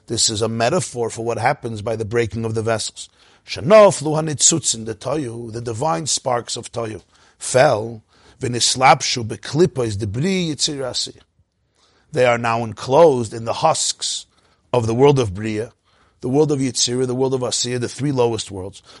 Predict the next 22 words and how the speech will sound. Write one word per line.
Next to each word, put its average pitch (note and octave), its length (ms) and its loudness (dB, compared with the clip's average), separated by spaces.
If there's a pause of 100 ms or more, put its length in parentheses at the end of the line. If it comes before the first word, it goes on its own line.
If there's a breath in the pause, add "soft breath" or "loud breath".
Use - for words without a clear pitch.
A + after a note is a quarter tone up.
Shahaklippos B2 880 2
machshichos C#3 840 0
el B2+ 80 -4
hanitzotzes, G#2+ 840 -8 (400 soft breath)
umastirim F3 840 2
oisa C#3+ 300 0
mikol C3 380 -2
tzad, A#2+ 440 0 (260 loud breath)
shelo B2+ 340 0
yargishu C#3+ 920 2
giluy D#3 380 -2
ein B2+ 200 -10
sof - 280 -12
baruch. - 340 -20 (800 soft breath)
The C3+ 120 0
shells D3 800 4 (500 soft breath)
darken, F#3+ 480 4
they C3 120 -8
cover F3+ 480 2
up C#3 160 0
the C3+ 80 -6
sparks, - 680 -6